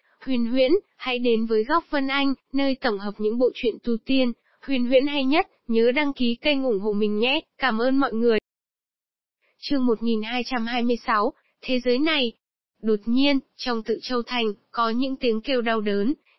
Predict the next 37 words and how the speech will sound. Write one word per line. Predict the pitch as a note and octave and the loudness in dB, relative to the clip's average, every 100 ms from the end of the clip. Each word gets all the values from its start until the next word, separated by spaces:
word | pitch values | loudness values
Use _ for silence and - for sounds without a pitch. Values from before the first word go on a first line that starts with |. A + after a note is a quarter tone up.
| - | -2
Nhiều | C#4+ C4 | 0 2
đệ | B3 A3+ | 2 0
tử | C4+ A3+ | -2 -4
trẻ | - A#3 F#3+ | -4 -6 -6
chưa | - A#3 | -4 -2
đạt | A3 G#3 - | -2 -4 -2
cấp | D#4+ - | -4 -4
chúa | B3 A3 | -4 -2
tể | C4 | 0
ôm | A3 G#3+ A3 | 0 -2 -2
đầu | G#3 G3 | -2 -2
rên | A3+ A3+ | 0 -2
rỉ | G#3+ F#3+ | -2 -4
đau | G#3 G#3+ | -2 -2
đớn, | G#3+ G#3 D#4+ _ _ - | 0 0 0 _ _ -8
ngã | A#3+ B3 | -4 -4
xuống | - A#3 | -2 -2
đất | C#4+ - | -2 0
liên | C#4+ B3 | 0 -2
tục | A#3 A3 - | -2 -4 -4
giãy | A3+ A#3 | -4 -4
giụa. | - D4+ - _ _ _ - | 0 0 0 _ _ _ -4
Sinh | C#4 C4 | 0 2
mệnh | B3+ G#3 | 2 0
đang | B3 A#3+ | -2 -2
nhanh | A#3+ A3+ | -2 -4
chóng | A3+ G#3 A3 | -4 -6 -4
dập | B3+ - | -6 -2
tắt, | D#4 F4 _ - | -2 -2 _ -6
ngay | C4+ C4 | -4 -4
cả | - G#3 | -4 -8
khi | - A#3 | -6 -6
có | A3 G#3+ | -4 -4
tín | A3+ A#3 | -2 -2
hiệu | C#4 F#3+ | -2 -2
tồn | A#3 G#3+ G#3 | -2 -2 0
tại, | A3+ G#3 | -2 -4